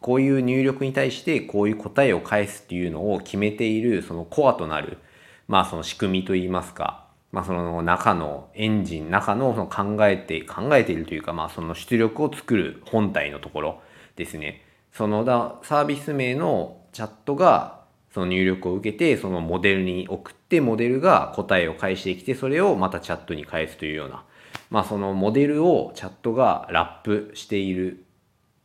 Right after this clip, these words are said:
コーティングしているようなイメージになっている。そういう、それ、中にあるのがモデルと呼ばれるもので、まあ、それが、えー、例えばチャットジーピーティーだと、それもチャットジーピーティーと。だから、サービス名とモデル名が同じパタ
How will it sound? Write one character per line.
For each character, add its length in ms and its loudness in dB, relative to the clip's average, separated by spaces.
コ 160 -2
ー 60 0
テ 100 0
ィ 80 2
ン 20 2
グ 80 0
し 100 -6
て 80 -2
い 100 0
る 40 0
よ 140 0
う 40 -8
な 120 -8
イ 80 -6
メ 160 -4
ー 20 -4
ジ 100 -2
に 280 0
な 80 -4
っ 100 -12
て 80 -8
い 80 -10
る。 80 -12
そ 160 -2
う 80 2
い 40 0
う、 80 -8
そ 120 -8
れ、 100 -2
中 320 0
に 160 -2
あ 40 0
る 60 -2
の 60 -4
が 120 4
モ 180 -2
デ 100 -2
ル 120 -2
と 120 -2
呼 80 0
ば 120 -4
れ 100 -2
る 100 -4
も 140 -8
の 100 -8
で、 240 -4
ま 60 -4
あ、 60 -2
そ 100 -4
れ 140 0
が、 300 0
え 180 -2
ー、 240 -10
例 100 2
え 40 4
ば 80 -2
チ 100 -6
ャ 40 2
ッ 100 -4
ト 140 -4
ジ 60 -2
ー 140 -6
ピ 100 -4
ー 120 -6
テ 80 -4
ィ 60 0
ー 20 0
だ 100 -2
と、 440 -4
そ 120 -4
れ 80 2
も 120 -2
チ 100 -6
ャ 40 -4
ッ 20 -
ト 160 -6
ジ 140 -4
ー 60 -10
ピ 120 -8
ー 80 -12
テ 80 -6
ィ 60 -6
ー 20 -18
と。 140 -16
だ 140 4
か 80 8
ら、 320 -2
サ 220 2
ー 20 -4
ビ 120 0
ス 140 -6
名 160 0
と 240 -2
モ 160 -4
デ 140 2
ル 80 4
名 220 -2
が 340 -2
同 200 2
じ 140 -2
パ 140 -6
タ 140 -4